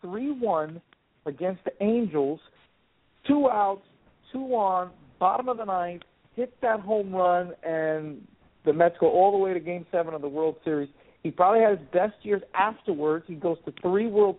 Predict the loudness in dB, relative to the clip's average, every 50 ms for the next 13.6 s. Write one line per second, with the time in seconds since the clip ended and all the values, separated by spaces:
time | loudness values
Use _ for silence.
0 | -4 -4 -2 -2 -2 -4 -6 -10 _ _ _ _ -8 -8 -6 0 2 4 4 4
1 | 2 0 0 2 2 2 2 0 -2 -2 0 0 0 0 -2 -4 -2 -2 -2 0
2 | 2 2 2 0 0 -2 -2 0 2 2 4 4 2 2 -2 -4 -10 -10 -6 -6
3 | -6 -6 -6 -10 _ _ _ _ _ _ _ _ _ _ _ _ _ _ _ -6
4 | -6 -4 0 0 -2 -2 -2 -2 0 0 0 0 -2 -10 -8 -2 0 2 2 2
5 | 2 0 0 -6 -8 -8 _ -16 -14 -2 2 2 4 4 2 0 -2 -4 -8 -10
6 | _ _ -20 _ _ _ _ _ 2 6 6 8 8 6 6 4 2 0 0 -2
7 | -8 -12 -2 0 0 0 0 -2 0 0 2 2 2 0 0 -2 -2 -4 -8 _
8 | _ _ _ _ -6 -2 0 2 4 4 4 4 4 4 4 4 0 -6 -6 -6
9 | -6 0 2 4 4 4 2 -2 -6 -8 -8 -6 -6 -6 -8 -8 -10 -6 -4 -4
10 | -4 -4 -6 -10 -10 -12 -12 -12 _ _ _ _ _ _ _ -6 -6 -4 0 0
11 | 0 2 4 2 2 2 2 2 2 2 0 -2 -6 -12 _ -20 _ _ _ _
12 | _ _ _ 2 2 2 2 2 -2 _ _ _ _ _ _ _ -20 -20 -20 -20
13 | -20 _ -20 -20 _ _ -16 -14 -14 -14 -14